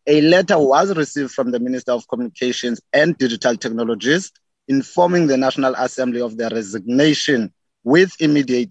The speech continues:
effect of Mister Zolani Khosi Matthews, a councillor on the Council of icasa, in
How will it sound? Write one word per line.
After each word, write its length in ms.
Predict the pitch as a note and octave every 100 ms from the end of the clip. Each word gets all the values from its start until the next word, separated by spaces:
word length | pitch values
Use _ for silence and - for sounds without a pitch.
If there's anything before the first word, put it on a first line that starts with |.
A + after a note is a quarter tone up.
| -
effect 520 | C#3+ - E3 F3 - _ _ -
of 180 | C#3+ -
Mister 320 | C3+ - C3
Zolani 460 | G#2 A#2 C3 C3+ C3+
Khosi 500 | - B2+ A#2+ - A#2+
Matthews, 640 | C3+ E3+ - F#3 F#3 - _ _ _ B2+
a 140 | B2
councillor 640 | - F#3+ F#3+ - E3 D#3 C3
on 140 | C3+
the 100 | B2
Council 440 | - B2+ - B2+
of 220 | B2+ B2+ _
icasa, 580 | A#2 - C#3 C#3 E3 F#3+ - _ _ _ _
in 160 | C#3+